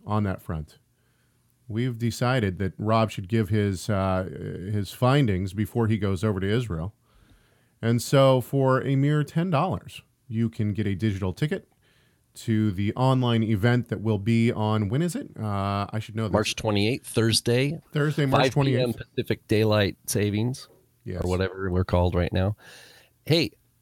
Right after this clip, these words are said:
Speaker 2: just to, just to clarify,
Speaker 1: Clarify
Speaker 2: the,
Speaker 1: away.
Speaker 2: this is gonna be what we're, we're called this, a brief history of, of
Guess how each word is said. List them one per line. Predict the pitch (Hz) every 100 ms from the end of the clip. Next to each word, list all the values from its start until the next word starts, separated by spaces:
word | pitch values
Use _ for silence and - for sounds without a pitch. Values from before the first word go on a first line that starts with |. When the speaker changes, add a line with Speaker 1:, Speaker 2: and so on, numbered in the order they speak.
| _ _
Speaker 2:
just | 113 131 -
to, | 139
just | - 113 -
to | -
clarify, | - 120 107 - 80 69 - - _ _ _ _ _ _ _ _ _
Speaker 1:
Clarify | - 113 95
Speaker 2:
the, | 101 92
Speaker 1:
away. | 90 85 - _ 117
Speaker 2:
this | 120 120
is | 135
gonna | 127 127
be | 101 117 104
what | 90
we're, | 104
we're | 101 98
called | - 117 113
this, | 101 85
a | -
brief | 85 107 113 -
history | 104 - 101
of, | 92 80 - _ -
of | 87 80 87 -